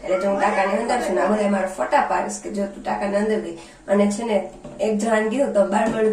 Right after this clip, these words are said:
પકડી રાખો, કેમ કે આ ટાંકો છે ને આમથી ને આમ ભાગે છે. અને આમાં પ્રિયાંશુ, પ્રિન્સભાઈએ જો ટાંકો પકડ્યો.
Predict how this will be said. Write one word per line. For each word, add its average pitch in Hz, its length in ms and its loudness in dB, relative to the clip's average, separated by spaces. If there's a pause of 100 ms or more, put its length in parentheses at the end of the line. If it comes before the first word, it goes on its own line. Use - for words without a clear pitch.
પકડી - 260 0
રાખો, 190 260 0
કેમ 208 220 -2
કે 202 60 -6
આ 190 180 -2
ટાંકો - 260 -2
છે 214 160 -4
ને 208 80 -2
આમથી 208 240 -2
ને 196 60 0
આમ - 160 -6
ભાગે 214 300 0
છે. - 160 -8 (200)
અને 190 120 -2
આમાં 190 240 -4
પ્રિયાંશુ, 220 480 0
પ્રિન્સભાઈએ 226 680 2
જો 208 100 2
ટાંકો 208 320 2
પકડ્યો. 208 380 0